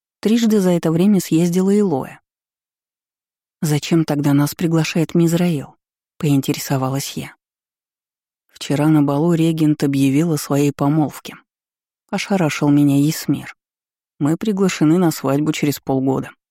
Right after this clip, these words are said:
После дня сбора урожая». «Быть не может. И на ком же граф Тоу решил жениться?»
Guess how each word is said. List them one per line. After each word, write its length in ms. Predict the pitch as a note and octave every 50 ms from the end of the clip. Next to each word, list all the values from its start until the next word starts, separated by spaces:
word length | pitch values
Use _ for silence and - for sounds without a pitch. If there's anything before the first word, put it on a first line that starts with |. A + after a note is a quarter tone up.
| _ _ _ _ _ _ _ _ _ _ _ _
После 440 | - E3 G3 - - - F#3 D#3
дня 320 | D3 C#3+ C#3+ D3 D3+ D#3+ E3
сбора 340 | D#3+ D3+ C#3+ C#3+ C#3+ D3 D#3+
урожая». 640 | E3 D#3 D3+ C#3+ C#3 C3+ C3 C3+ C3+ - - - - _ _ _ _ _ _ _ _ _ _ _ _ _ _ -
«Быть 400 | F#3+ F3 F3 E3 D3 - - -
не 100 | D#3 D3+
может. 320 | D3 D3 C#3+ C#3 D3+ D#3+ - _ _ _ _ _ _ _ _ _ _ _ _
И 120 | - G3+ F#3+
на 140 | G3 G3
ком 240 | - - G#3 G#3 G3+
же 120 | F3+ F3+ E3+
граф 280 | E3+ E3+ E3 D3+ - -
Тоу 220 | - G#3+ A3+ A3+
решил 340 | G#3 G3+ G3 - A3 G#3+ G3+
жениться?» 580 | F#3+ G3 G#3+ A3 G#3+ F3 C#3+ - - - -